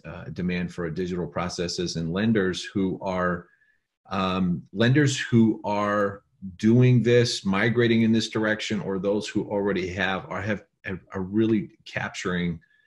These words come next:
uh, an opportunity to either meet or exceed the expectations of consumers and these, uh, digital borrowers. And, uh, so maybe this is a chance for us to talk a little bit about the mindset of, of lenders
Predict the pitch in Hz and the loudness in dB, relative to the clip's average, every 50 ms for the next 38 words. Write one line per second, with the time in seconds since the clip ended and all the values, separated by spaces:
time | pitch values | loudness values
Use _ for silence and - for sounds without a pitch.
0 | _ _ _ _ _ - 95 92 - - 101 95 92 101 98 - - 92 - - | _ _ _ _ _ -8 -8 -8 -4 -2 -2 -2 0 -2 -2 -2 -4 -6 -4 -2
1 | 107 101 104 98 95 92 90 90 90 - - - 101 92 95 - - 104 104 98 | -2 0 0 0 0 0 -2 -4 -6 -8 -6 -4 -4 -4 -4 -4 -2 -2 0 0
2 | 92 90 87 92 95 98 104 98 - - 95 95 92 87 - - - 95 92 92 | 2 2 2 2 2 2 0 -2 -4 -6 -4 -4 -4 -4 -6 -8 -4 -4 -2 -2
3 | 85 78 87 87 85 - - - 82 82 - 87 82 85 - - 82 82 78 - | -2 -2 -2 -4 -4 -6 -6 -8 -8 -6 -4 -4 -4 -4 -4 -6 -6 -6 -6 -8
4 | - - 87 85 82 80 - - 82 78 - - 87 85 82 78 73 71 - - | -10 -10 -10 -10 -10 -10 -10 -8 -8 -8 -6 -6 -4 -4 -4 -4 -6 -8 -10 -16
5 | - _ - 85 82 85 82 80 80 82 80 82 80 78 - - 85 82 80 78 | -18 _ -12 -10 -8 -6 -6 -6 -4 -2 -2 -2 -4 -4 -8 -8 -6 -4 -4 -4
6 | 78 87 87 82 - 87 85 78 76 78 73 78 80 82 82 80 76 76 - - | -6 -6 -8 -8 -6 -6 -8 -6 -6 -6 -6 -6 -4 -4 -4 -4 -6 -6 -8 -10
7 | - - _ _ _ _ _ _ _ _ - - 87 87 90 90 87 90 82 92 | -14 -16 _ _ _ _ _ _ _ _ -12 -6 -4 -2 -2 0 0 0 0 -2
8 | 90 82 - - 104 101 104 107 120 131 120 117 110 - - 101 98 92 78 - | -2 -2 0 0 2 4 4 4 4 4 4 2 0 0 -2 -6 -6 -6 -8 -6
9 | - 95 95 92 85 - - 90 90 87 - - 82 - - 82 82 85 - 90 | -6 -6 -6 -6 -8 -8 -6 -4 -4 -4 -6 -8 -12 -10 -8 -8 -8 -6 -8 -8
10 | 85 85 90 90 87 80 92 87 87 80 87 85 80 78 80 - - _ _ _ | -8 -6 -4 -6 -4 -4 -4 -4 -4 -4 -4 -4 -2 -4 -4 -6 -10 _ _ _
11 | _ _ _ _ - 98 92 92 90 87 90 90 92 95 95 95 - - 85 76 | _ _ _ _ -4 -2 0 2 2 2 2 2 2 0 0 -2 -2 -4 -4 -6
12 | 82 - - - - - - 90 87 85 87 85 82 - - - - - 92 87 | -6 -10 -14 -18 -18 -10 -8 -6 -4 -4 -4 -6 -8 -10 -16 -20 -16 -10 -8 -8
13 | 82 - 82 87 92 95 98 101 95 98 95 98 95 90 | -8 -8 -6 -2 0 2 2 2 2 2 2 2 2 0